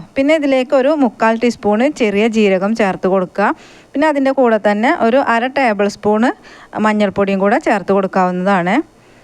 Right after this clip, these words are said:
ഇനി ഇതെല്ലാം കൂടെ ഒന്ന് നന്നായിട്ട് ഒന്ന് ചതച്ചെടുത്താൽ മതി ട്ടോ. വെള്ളമൊന്നും ചേർത്തിട്ട് അരച്ചെടുക്കരുത്. just ഒന്ന് രണ്ടോ മൂന്നോ മിക്സിയുടെ ഒന്നിൽ രണ്ട് മൂന്ന് തവണ ആയിട്ടൊന്ന് കറക്കിയെടുത്താൽ മതി. അപ്പോഴത്തേന് ഇത്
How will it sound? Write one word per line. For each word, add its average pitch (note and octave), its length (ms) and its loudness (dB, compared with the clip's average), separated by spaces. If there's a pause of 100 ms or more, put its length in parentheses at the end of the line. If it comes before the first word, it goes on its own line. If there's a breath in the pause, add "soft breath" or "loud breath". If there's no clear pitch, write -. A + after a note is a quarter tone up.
(400 soft breath)
ഇനി F#4+ 120 2 (120)
ഇതെല്ലാം D4 420 0
കൂടെ C4 180 2
ഒന്ന് B3+ 220 2
നന്നായിട്ട് A3+ 640 0 (440 loud breath)
ഒന്ന് D4 220 4 (300)
ചതച്ചെടുത്താൽ B3 720 0
മതി F#3+ 220 2
ട്ടോ. G#3+ 80 2 (100)
വെള്ളമൊന്നും B3 420 2
ചേർത്തിട്ട് A3 380 0
അരച്ചെടുക്കരുത്. G#3 800 -2 (520 loud breath)
just C4+ 360 -2
ഒന്ന് D#4+ 140 2 (100)
രണ്ടോ C4+ 220 0 (100)
മൂന്നോ C4+ 340 4
മിക്സിയുടെ B3 340 0 (140)
ഒന്നിൽ A#3 220 2 (400)
രണ്ട് A3 220 2
മൂന്ന് A3 220 2
തവണ G#3 220 2
ആയിട്ടൊന്ന് A3+ 380 0
കറക്കിയെടുത്താൽ G3+ 640 0
മതി. F#3+ 240 0 (160)
അപ്പോഴത്തേന് G3+ 480 0
ഇത് A3+ 60 0